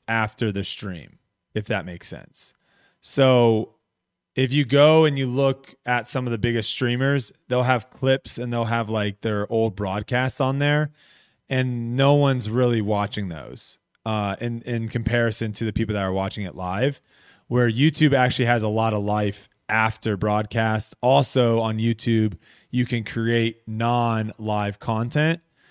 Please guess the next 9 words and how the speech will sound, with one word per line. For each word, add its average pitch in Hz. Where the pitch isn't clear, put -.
So 113
the 117
Disc 123
Golf 123
Pro 127
Tour 120
can 110
really 113
build 110